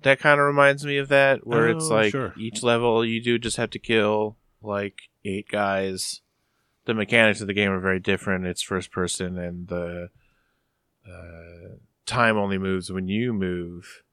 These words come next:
Speaker 1: Um, there's
Speaker 2: Uh.
Speaker 1: another game that was a sort of overhead. I mean, it, in some ways, it reminds me of just, like, you know, some, like, overhead arcade.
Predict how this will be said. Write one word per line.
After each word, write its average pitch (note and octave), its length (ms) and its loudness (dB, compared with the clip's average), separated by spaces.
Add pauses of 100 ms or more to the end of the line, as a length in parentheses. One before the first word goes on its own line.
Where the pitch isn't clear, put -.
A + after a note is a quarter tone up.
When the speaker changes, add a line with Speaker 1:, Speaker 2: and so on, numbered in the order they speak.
(760)
Speaker 1:
Um, F#2 540 -8 (180)
there's C3+ 260 -2
Speaker 2:
Uh. C3 40 -4
Speaker 1:
another C#3 260 6
game B2+ 500 2
that B2 160 4
was A#2 220 2
a A#2 240 4
sort A#2+ 280 2
of A2 80 4
overhead. A#2 520 2
I D#3 120 2
mean, G3 180 4
it, F#3 140 2 (400)
in D#3 100 -6
some F#3+ 180 4
ways, F#3+ 160 -2
it F3 40 2
reminds D3+ 340 2
me C#3+ 100 0
of C3 60 -2
just, - 220 -2
like, A#2 280 6
you G#2+ 220 -4
know, G#2+ 180 4
some, G#2 280 -2
like, G#2+ 180 -2
overhead G#2 720 0 (1120)
arcade. G2+ 840 0